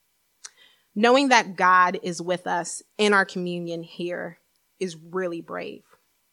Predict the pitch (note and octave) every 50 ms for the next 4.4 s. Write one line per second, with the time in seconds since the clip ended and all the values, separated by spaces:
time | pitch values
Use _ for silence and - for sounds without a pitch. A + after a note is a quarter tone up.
0 | _ _ _ _ _ _ _ _ _ _ _ _ _ _ _ _ _ _ _ _
1 | _ _ _ _ _ _ _ _ _ - G3+ G3 G3 G3 G3+ G#3 A3 A3 A3 -
2 | - F#3 F#3 F#3 F3+ F#3 _ _ _ _ _ _ _ _ _ _ _ _ _ _
3 | _ _ _ _ _ _ _ _ _ _ - G3+ G3 - - G3+ G3+ G#3 G#3 G#3+
4 | G#3 G3+ G3 G3 G3 G3+ G#3+